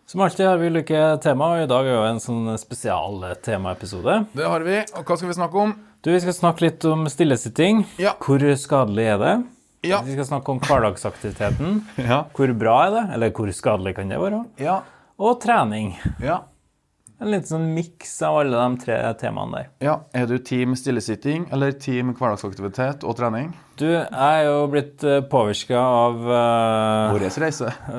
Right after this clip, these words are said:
Speaker 1: Nei, ja, det også, men dagens gjest, eh, for jeg vet jo at han, eh, investerte jo for en par år siden til en sånn gåmølle på
Speaker 2: Mhm.
Speaker 1: kontoret.
Speaker 2: Han smettet deg med den.
Speaker 1: Ja, og nå, det gikk jo faktisk to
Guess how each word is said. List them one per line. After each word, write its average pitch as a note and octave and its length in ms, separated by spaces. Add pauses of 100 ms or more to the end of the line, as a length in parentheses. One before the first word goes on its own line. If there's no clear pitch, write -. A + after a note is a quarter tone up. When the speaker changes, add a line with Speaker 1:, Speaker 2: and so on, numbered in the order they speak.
Speaker 1:
Nei, C#3+ 300
ja, D3+ 200
det C#3+ 220
også, E3+ 200
men D#3+ 280
dagens A#2+ 320
gjest, E3+ 400
eh, D3 240
for C#3 160
jeg C#3 80
vet B2 220
jo A2+ 80
at A#2 100
han, C#3 220
eh, C#3 340
investerte A2 480
jo G#2+ 100
for A2+ 220
en G#2 80
par A2+ 240
år D#3 80
siden D3 320
til A#2+ 80
en A#2 80
sånn A#2+ 260
gåmølle F#2 560 (160)
på G#2 60
Speaker 2:
Mhm. G2 80
Speaker 1:
kontoret. G#2 360 (140)
Speaker 2:
Han A#2 120
smettet A#2 360
deg G2 120
med B2+ 100
den. C3 220 (160)
Speaker 1:
Ja, B2+ 160 (340)
og B2 220
nå, C#3+ 340
det B2+ 160
gikk - 140
jo D#3+ 60
faktisk C#3 360
to B2+ 80